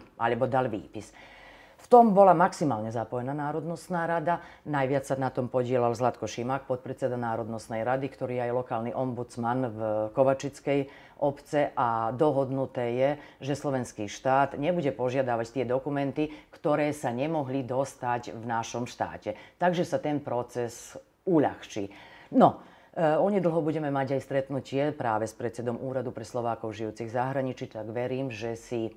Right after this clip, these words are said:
dáme debatu práve o tomto a že by nám znamenalo, aby ten proces dostávania osvedčenia zahraničného Slováka uľahčili, čo by znamenalo aj nám. I keď by nás tešilo, aby sa naši študenti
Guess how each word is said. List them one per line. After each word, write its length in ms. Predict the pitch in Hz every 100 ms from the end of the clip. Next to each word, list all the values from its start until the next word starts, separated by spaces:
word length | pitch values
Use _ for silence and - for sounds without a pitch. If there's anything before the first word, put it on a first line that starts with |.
| -
dáme 400 | 131 135 120 107
debatu 400 | 120 120 120 113
práve 560 | 113 110 117 117 113
o 160 | - 110
tomto 560 | - 107 107 147 202 - - - - -
a 160 | 147 135
že 80 | 147
by 160 | 147
nám 160 | 131 113
znamenalo, 640 | 110 135 147 147 139 139
aby 240 | 127 120 123
ten 240 | 120 113
proces 560 | - 143 180 - 151 147
dostávania 640 | 127 - 131 120 117 120
osvedčenia 640 | 156 147 135 127 120 120 117
zahraničného 720 | 131 120 113 113 113 107 107
Slováka 640 | - 117 120 110 123 107 - _ -
uľahčili, 640 | 139 117 110 - 117 110 120
čo 160 | 117
by 160 | 113 117 117 - -
znamenalo 640 | 113 107 113 113 113 123 175
aj 120 | 208
nám. 240 | 160 92 95 - - - -
I 160 | 226
keď 160 | 233 175
by 120 | 180
nás 160 | 170 147
tešilo, 400 | - 165 170 143
aby 160 | 135 127
sa 240 | - 127 120
naši 240 | 123 -
študenti 640 | 120 135 131 131 117 123